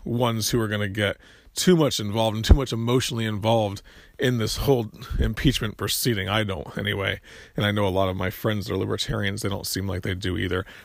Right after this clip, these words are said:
Like, I'm not getting all riled up about it, but I do like to kinda shine the light on the government for what it is, which is a lot of corruption that's going on and so forth. And it's kind of, you can see that in both the way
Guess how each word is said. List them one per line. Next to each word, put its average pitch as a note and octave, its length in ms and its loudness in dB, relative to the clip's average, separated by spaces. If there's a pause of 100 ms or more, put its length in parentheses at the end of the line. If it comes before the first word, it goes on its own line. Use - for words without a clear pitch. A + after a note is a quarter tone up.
Like, G#2 100 0
I'm G#2 120 0
not F#2+ 180 -2
getting G#2 280 -2
all G2 240 2 (140)
riled G#2 440 2
up G#2 140 -2
about G2 280 0
it, - 140 -4 (300)
but A2 120 4
I G#2+ 100 4
do A#2+ 180 2
like A2 220 2
to G#2+ 180 0 (240)
kinda G#2+ 220 2
shine A#2 400 2
the G2+ 80 0
light G#2 400 0 (720)
on C3 440 4 (600)
the A2+ 120 0
government A2 420 0
for A2 160 -2
what G2+ 180 2
it F#2 120 -2
is, G#2 320 2 (320)
which G2+ 260 0
is G#2 240 0 (260)
a A2 60 0
lot G#2+ 160 4
of G2+ 80 -2
corruption - 420 0
that's E2 140 -4
going F#2+ 280 -2
on F#2+ 140 0
and F#2 120 -4
so G2 220 0
forth. F#2+ 280 -4
And G2+ 80 -6
it's A2+ 100 -4
kind - 220 0
of, G2+ 160 -2 (260)
you A2+ 100 2
can G2+ 120 2
see B2 300 2
that G2 360 0 (220)
in A2 380 0
both C3+ 380 8
the A2+ 180 2
way A2 400 2